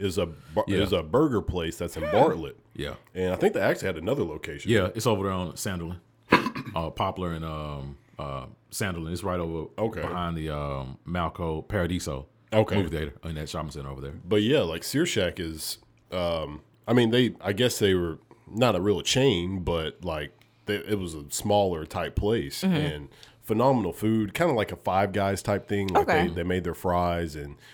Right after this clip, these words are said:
Speaker 1: uh, the burgers were well, you know,
Speaker 3: Are they
Speaker 1: really
Speaker 3: closed now because
Speaker 1: Yeah,
Speaker 3: of
Speaker 1: they shut down
Speaker 3: covid?
Speaker 1: because of the, because of the pandemic.
Speaker 3: And they,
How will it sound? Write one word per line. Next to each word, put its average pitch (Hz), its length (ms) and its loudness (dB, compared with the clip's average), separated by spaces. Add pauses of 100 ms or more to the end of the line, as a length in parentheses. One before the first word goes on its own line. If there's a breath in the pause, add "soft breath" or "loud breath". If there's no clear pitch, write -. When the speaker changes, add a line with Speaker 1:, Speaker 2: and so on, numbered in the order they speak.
(200 soft breath)
Speaker 1:
uh, 71 180 -8
the 73 120 -10
burgers 87 440 0
were 82 80 -8
well, 87 200 -2 (100)
you 85 140 -2
know, 65 140 -8 (180)
Speaker 3:
Are 156 100 6
they 139 80 -2
Speaker 1:
really 143 60 -2
Speaker 3:
closed - 380 4
now 403 340 -4
because 262 120 0
Speaker 1:
Yeah, 127 140 12
Speaker 3:
of 180 60 4
Speaker 1:
they 175 100 4
shut 113 260 8
down 131 180 6
Speaker 3:
covid? - 40 2
Speaker 1:
because 92 240 2
of 85 60 0
the, 82 100 -2
because 87 300 -6
of 90 60 -2
the 85 60 -4
pandemic. 90 300 4
Speaker 3:
And 180 100 8
they, 170 380 4